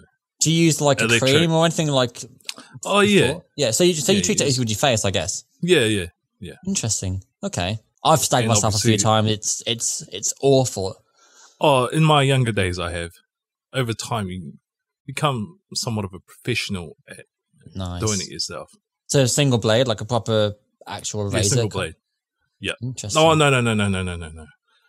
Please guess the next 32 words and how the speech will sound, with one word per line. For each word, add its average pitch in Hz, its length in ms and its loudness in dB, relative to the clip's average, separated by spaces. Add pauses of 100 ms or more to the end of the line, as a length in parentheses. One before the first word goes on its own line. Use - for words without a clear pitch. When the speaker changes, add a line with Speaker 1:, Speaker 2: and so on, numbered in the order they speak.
(120)
Speaker 2:
I, 107 240 2
I'm 104 180 -2
not 104 140 -4
very 98 160 -6
good 90 120 -10
with 80 100 -20
those. 85 160 -8
I 85 40 -8
don't 85 120 -10
trust - 240 -10
those. 78 340 -10
But, 90 120 -8
like, 90 260 -6
just - 160 -8
a 104 40 -6
normal 98 500 -2 (360)
Speaker 1:
Oh, 139 100 6
just 117 160 2
a 131 40 2
normal, 131 180 6
Speaker 2:
razor. 110 220 0
Speaker 1:
like 104 100 -6
a - 20 -10
normal. 110 320 -2
Yeah, 117 180 6
yeah, 104 100 4 (260)
yeah. 110 60 -14
Okay. 98 160 -8
Speaker 2:
But 101 100 0
a 98 40 2
single 98 380 -2
blade. 78 280 -12